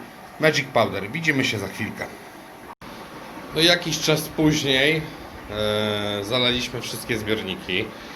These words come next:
Wygląda to w taki sposób.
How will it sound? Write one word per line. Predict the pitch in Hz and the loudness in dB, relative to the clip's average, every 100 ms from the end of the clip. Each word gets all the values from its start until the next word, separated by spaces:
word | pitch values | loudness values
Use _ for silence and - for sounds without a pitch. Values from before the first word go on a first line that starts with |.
| - - - - - - - - - | -14 -14 -14 -14 -14 -14 -14 -12 -6
Wygląda | 104 107 110 110 | -2 2 4 4
to | 110 | 2
w | 101 | -2
taki | 113 110 | -4 -4
sposób. | 107 - 95 - 107 | -6 -2 -2 0 0